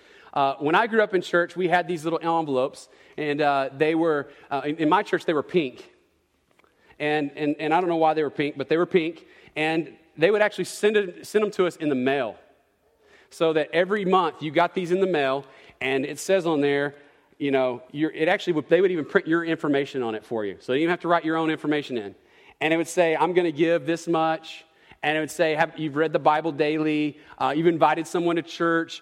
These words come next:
you memorized the scripture," and it had a little box and you just check it off. Anybody remember that? Okay, hopefully you don't. Okay, um, that's how it was when I was growing up. I saw this. And,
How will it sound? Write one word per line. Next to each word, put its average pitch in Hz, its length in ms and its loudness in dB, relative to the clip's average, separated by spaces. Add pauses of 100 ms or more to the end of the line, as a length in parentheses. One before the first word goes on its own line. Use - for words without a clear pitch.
(160)
you 170 120 0
memorized 170 380 2
the 151 60 -10
scripture," 170 400 0
and 156 100 0
it 135 40 -4
had 165 120 2
a 165 40 -4
little 170 140 0
box 147 360 2
and 139 80 0
you 143 80 -2
just 143 180 -6
check - 280 -2
it 147 80 -2
off. 107 220 -2 (360)
Anybody 175 320 4
remember 185 300 2
that? 196 520 -2 (680)
Okay, 165 280 0 (240)
hopefully 165 300 0
you 135 80 -2
don't. 107 220 -6
Okay, 131 200 -2 (220)
um, 151 240 2 (1000)
that's 220 240 4
how 269 120 6
it 233 60 0
was 226 160 2
when 220 100 2
I 220 40 6
was 202 100 -2
growing 220 180 2
up. 185 120 2
I 170 80 4
saw 226 300 0
this. 131 380 -4 (340)
And, 208 280 4